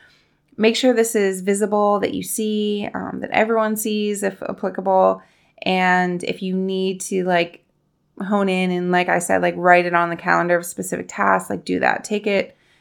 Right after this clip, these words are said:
take it as far as you need to, but just make sure, um, this list is visible and so that you can get to the end of the month and be like, "Yeah, I set these expect-, expectations and I got them done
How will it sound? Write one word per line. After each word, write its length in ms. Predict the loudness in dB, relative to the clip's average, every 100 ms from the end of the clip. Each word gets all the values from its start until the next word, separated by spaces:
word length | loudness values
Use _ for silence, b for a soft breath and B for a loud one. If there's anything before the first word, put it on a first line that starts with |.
| _
take 180 | 0 0
it 80 | -2
as 100 | 2
far 160 | 4
as 100 | 4
you 80 | 2
need 240 | -2 -4 0
to, 240 | 2 2
but 140 | 0
just 200 | -2 -4
make 160 | -4 -4
sure, 560 | -2 2 4 4 0 b b b b
um, 480 | -6 -4 -4 -8 -12 _ -2
this 220 | -2 2
list 340 | 2 2 -2 -6
is 200 | -6 -2
visible 560 | -2 0 4 8 8
and 280 | 6 2 -2
so 300 | -2 0 2
that 320 | 4 4 2
you 140 | 0 -4
can 180 | -2 0
get 200 | 0 0
to 60 |
the 140 | 0 2
end 160 | 4
of 140 | 2 0
the 100 | 2
month 320 | 4 2 0
and 120 | 0
be 100 | 4
like, 200 | 2 2
"Yeah, 320 | 2 2 2 -4 b b b b
I 260 | 4 4 4
set 260 | 4 2
these 180 | 2 2
expect-, 600 | 2 2 -4 -6 -6 -6 -10 0
expectations 1040 | 0 2 0 0 -2 -2 -2 -2 -4 -6 -4
and 480 | -2 0 -2 -4 b b b b -2
I 320 | 2 4 2
got 240 | 4 4 4
them 160 | 0
done 380 | 6 6 4